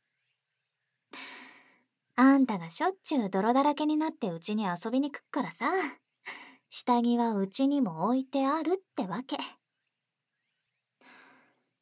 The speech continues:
着る服は、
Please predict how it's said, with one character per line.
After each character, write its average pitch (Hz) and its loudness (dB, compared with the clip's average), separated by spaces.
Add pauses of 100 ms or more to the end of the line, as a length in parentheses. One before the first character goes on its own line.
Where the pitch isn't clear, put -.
(280)
着 269 -2
る 339 -4
服 - -14
は、 294 -8